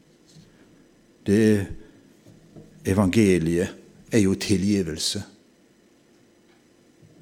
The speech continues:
Den som i sitt hjerte tror og med munnen bekjenner, skal bli frelst,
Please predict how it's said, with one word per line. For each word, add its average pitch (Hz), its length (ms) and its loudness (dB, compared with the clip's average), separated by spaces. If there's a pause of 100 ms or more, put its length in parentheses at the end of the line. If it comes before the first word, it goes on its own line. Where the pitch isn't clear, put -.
(2500)
Den 90 220 -4
som 90 180 -4
i 92 80 -4
sitt - 320 -8
hjerte 90 560 -6
tror 82 400 -6 (720)
og 85 80 -6
med 85 160 0
munnen 80 280 2
bekjenner, 78 520 -2
skal - 220 -8
bli 80 120 -4
frelst, - 680 -8